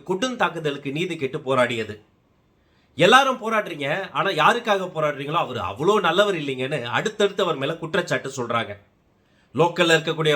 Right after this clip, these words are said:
பார் போன்ற இடங்கள்ல அவர் லஞ்சம் வாங்குவாருன்னு சொல்றாங்க. அங்க இருக்கக்கூடிய ஸ்பா போன்ற விடுதிகளுக்கெல்லாம் இவர் போவாரு, வருவாரு.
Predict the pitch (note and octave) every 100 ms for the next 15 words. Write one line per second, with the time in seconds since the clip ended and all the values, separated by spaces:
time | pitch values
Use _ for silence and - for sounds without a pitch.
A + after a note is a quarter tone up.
0 | C3+ D3+ E3 D#3+ D3+ C#3+ D3 D3 D3 C3+
1 | B2+ B2+ F3+ G3+ F3 D3+ C#3 C#3 C3 B2+
2 | A#2 A#2 A2 A2 - _ _ _ _ -
3 | E3+ C4 D4 C4+ A3+ G#3+ F#3+ - - G3+
4 | A#3+ A#3 G3+ F3+ D3+ D#3 E3 D3 C3+ C#3+
5 | B2+ F#2 _ _ _ _ - E3 E3 D#3
6 | G3 G#3 F#3+ E3+ C#3+ C3+ D#3 D3 B2+